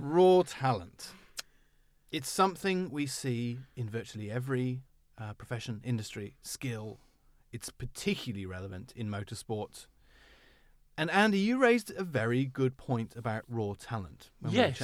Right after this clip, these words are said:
Speaker 1: chatting earlier.
Speaker 2: Yeah. Um. And initially, it didn't seem to have anything to do with motorsport at all. I was, uh, I woke up this morning and I got my iPad and I just saw Nick Kyrgios, who had had an epic,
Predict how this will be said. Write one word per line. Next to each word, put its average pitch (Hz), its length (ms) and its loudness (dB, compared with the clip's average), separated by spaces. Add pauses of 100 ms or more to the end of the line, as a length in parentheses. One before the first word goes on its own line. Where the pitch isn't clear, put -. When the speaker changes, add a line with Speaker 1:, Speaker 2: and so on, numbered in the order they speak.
Speaker 1:
chatting 101 180 -4
earlier. 87 180 -12
Speaker 2:
Yeah. 240 480 2
Um. 185 340 2
And 202 300 4 (360)
initially, 151 640 2
it 165 200 0
didn't 180 240 4
seem 147 440 2
to 135 140 0
have 127 340 4 (100)
anything 135 380 0
to - 100 -10
do 127 120 4
with 113 120 2
motorsport 117 480 2
at - 140 -6
all. 135 180 2 (340)
I 160 120 6
was, 160 200 6
uh, 156 260 10 (120)
I 147 200 0 (260)
woke 185 220 10
up - 80 -2
this - 160 -2
morning 127 420 4
and 135 180 6
I 131 320 6 (1120)
got 135 140 -2
my 135 160 4
iPad 139 360 8
and 139 100 2
I 135 80 6
just - 340 2 (120)
saw 135 580 8
Nick 143 300 4
Kyrgios, - 720 0 (400)
who 131 160 6
had 131 180 4 (240)
had 135 240 0
an 147 80 -2 (160)
epic, - 460 -6